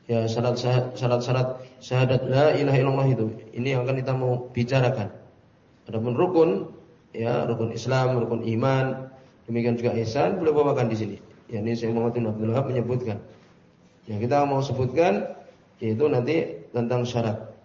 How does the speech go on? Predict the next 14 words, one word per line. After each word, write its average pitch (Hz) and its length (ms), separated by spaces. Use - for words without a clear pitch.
Syarat 110 280
syahadat 117 400
la 117 200
ilaha 107 240
illallah. 110 280
Di 113 160
syarat 170 320
sendiri 156 360
secara 160 280
bahasa 135 640
yaitu 123 320
tanda. 120 480
Secara 139 320
istilah 151 380